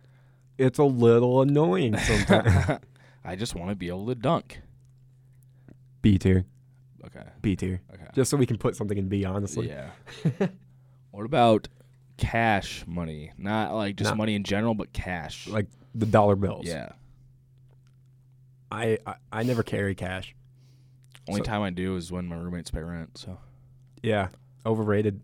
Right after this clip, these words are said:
Speaker 1: I,
Speaker 2: Yeah.
Speaker 1: honestly,
Speaker 2: I
Speaker 1: D
Speaker 2: just use
Speaker 1: tier.
Speaker 2: my card.
Speaker 1: D tier.
Speaker 2: I know they say that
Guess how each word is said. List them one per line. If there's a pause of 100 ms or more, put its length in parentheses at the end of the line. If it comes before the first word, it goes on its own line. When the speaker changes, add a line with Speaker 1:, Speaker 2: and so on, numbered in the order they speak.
Speaker 1:
I,
Speaker 2:
Yeah.
Speaker 1:
honestly,
Speaker 2:
I
Speaker 1:
D
Speaker 2:
just
use
Speaker 1:
tier.
Speaker 2:
my
card. (540)
Speaker 1:
D
tier.
Speaker 2:
I
know
they
say (140)
that